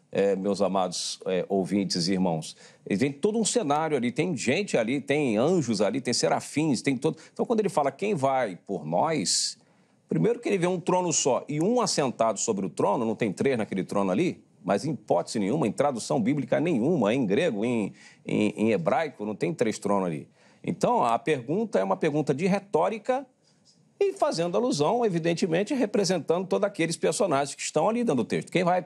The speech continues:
representar isso aqui? Quem vai por nós? A quem enviaremos? Né? É, basta, é, analisar o texto realmente com carinho, que você vai ver que não tem três naquele texto ali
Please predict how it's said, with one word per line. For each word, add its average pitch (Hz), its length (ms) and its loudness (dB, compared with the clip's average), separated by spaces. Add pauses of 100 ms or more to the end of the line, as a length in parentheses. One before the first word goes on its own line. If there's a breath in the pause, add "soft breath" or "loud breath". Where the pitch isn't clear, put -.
representar 135 760 0
isso 117 160 -2
aqui? 80 180 -4
Quem 156 180 0
vai 151 140 2
por 147 200 -2
nós? 80 380 -6 (140)
A 104 100 2
quem 190 260 0
enviaremos? 127 720 -2
Né? - 160 -8 (320 loud breath)
É, - 100 2
basta, 165 500 0 (340 soft breath)
é, 127 180 2
analisar 131 640 2
o 139 100 -4
texto 123 360 -2
realmente 113 420 0
com 113 140 -2
carinho, 135 480 0
que - 140 -8
você 135 260 0
vai 151 160 2
ver 101 180 0
que - 100 -8
não 139 120 -2
tem 160 160 0
três 123 300 0
naquele 127 280 -2
texto 110 320 0
ali 107 320 0